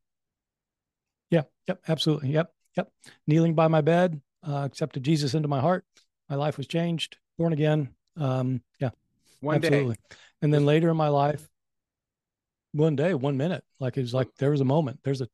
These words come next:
Speaker 1: there's a, there's a
Speaker 2: Yeah.
Speaker 1: point in time, and I absolutely remember. There was a later point in time, maybe a year later. Uh, you may not be familiar with this language.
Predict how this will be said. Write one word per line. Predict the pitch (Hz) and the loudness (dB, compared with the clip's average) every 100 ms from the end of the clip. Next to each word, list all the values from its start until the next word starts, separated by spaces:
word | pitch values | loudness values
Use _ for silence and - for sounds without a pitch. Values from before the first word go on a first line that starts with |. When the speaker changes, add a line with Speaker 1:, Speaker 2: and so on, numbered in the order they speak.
| - | -2
Speaker 1:
there's | 139 131 | -2 -2
a, | 117 131 - _ | -10 -14 -20 _
there's | 139 123 | -2 -2
a | 110 | -6
Speaker 2:
Yeah. | 117 | -4
Speaker 1:
point | 165 165 | 0 0
in | 147 | 0
time, | 156 135 110 | -2 -2 -4
and | 120 | -4
I | 120 113 _ - - | -6 -8 _ -20 -6
absolutely | 156 - 160 143 | -6 -2 -2 0
remember. | 123 113 113 139 _ _ _ _ _ - | -2 -2 -4 -8 _ _ _ _ _ 0
There | 147 | 2
was | |
a | 139 | 4
later | 135 175 185 | 4 4 2
point | 147 139 | 0 0
in | 123 | -2
time, | 123 120 123 139 143 | -4 -4 -4 -6 -8
maybe | 135 123 123 | -6 -2 -2
a | |
year | 120 127 120 | -2 0 0
later. | 123 139 113 113 _ _ _ _ _ - | 2 2 0 -6 _ _ _ _ _ -6
Uh, | 131 | -2
you | 139 | 0
may | 139 | 0
not | 131 127 | 0 -2
be | 117 | -6
familiar | - 123 131 127 | -6 -4 -2 -2
with | 113 | -4
this | 120 - | -6 -6
language. | 123 120 135 127 | -4 -2 -2 -4